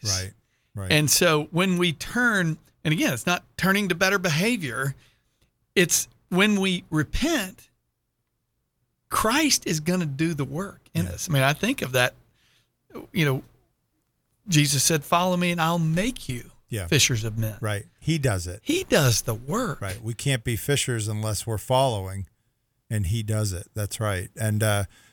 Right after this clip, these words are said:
Speaker 1: you know, maybe this would be helpful to, to someone listening out there, but you talk about,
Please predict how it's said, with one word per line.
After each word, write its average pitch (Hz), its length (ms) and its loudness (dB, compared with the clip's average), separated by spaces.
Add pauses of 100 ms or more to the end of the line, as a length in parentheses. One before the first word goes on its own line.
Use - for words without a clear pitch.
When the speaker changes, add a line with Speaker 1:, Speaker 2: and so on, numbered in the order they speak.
(180)
Speaker 1:
you 160 60 6
know, 143 80 6
maybe 180 340 2
this 180 200 -2
would 139 100 -8
be 127 100 -4
helpful 113 520 -6
to, 104 300 -8 (100)
to 110 140 -8
someone 135 460 2
listening 127 440 0
out 120 220 -4
there, 120 220 0
but 113 140 -4
you 110 100 -4
talk 147 340 -6
about, 113 340 0